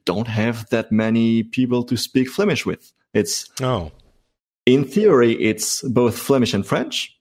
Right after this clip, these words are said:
Speaker 1: And indeed, you have, um, Dutch-speaking universities, you have, um, Flemish T V, Flemish radio, and you can speak to the police in both French and, and Flemish. But in reality, like, I have a hard time finding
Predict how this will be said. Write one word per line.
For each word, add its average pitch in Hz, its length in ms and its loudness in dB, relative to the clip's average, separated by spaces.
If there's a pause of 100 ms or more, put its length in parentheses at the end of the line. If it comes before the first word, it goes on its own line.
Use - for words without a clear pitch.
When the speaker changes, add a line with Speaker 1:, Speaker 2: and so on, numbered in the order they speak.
(100)
Speaker 1:
And 98 220 0
indeed, 113 400 0
you 104 100 2
have, 104 380 -2 (100)
um, 98 600 -2
Dutch-speaking 107 680 2
universities, 123 640 2
you 104 120 2
have, 98 320 -2 (1120)
um, 95 680 0
Flemish 104 400 2
T 107 180 4
V, 117 160 6
Flemish 110 380 2
radio, 113 540 4
and 95 300 0
you 101 120 0
can 113 180 2
speak 120 340 2
to 123 60 -2
the 117 80 2
police 113 400 2
in 110 180 4
both 107 280 0
French 110 320 -2
and, 107 340 2
and 107 140 -2
Flemish. 120 320 0 (400)
But 120 240 4 (1200)
in 110 140 6
reality, 120 580 4
like, 85 280 -2
I 107 200 0
have 156 120 -2
a 123 80 2
hard 123 240 2
time 120 480 0
finding 107 760 2